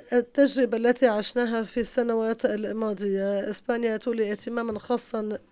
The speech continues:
للاتفاقية ولتنفيذ الاتفاقية على الصعيد الوطني، وأن جائحة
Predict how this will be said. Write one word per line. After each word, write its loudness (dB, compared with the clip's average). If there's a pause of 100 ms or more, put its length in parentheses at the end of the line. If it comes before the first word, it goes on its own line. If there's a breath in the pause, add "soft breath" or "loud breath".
للاتفاقية -2
ولتنفيذ 2
الاتفاقية 0
على 0
الصعيد -2
الوطني، 0
وأن -2
جائحة 0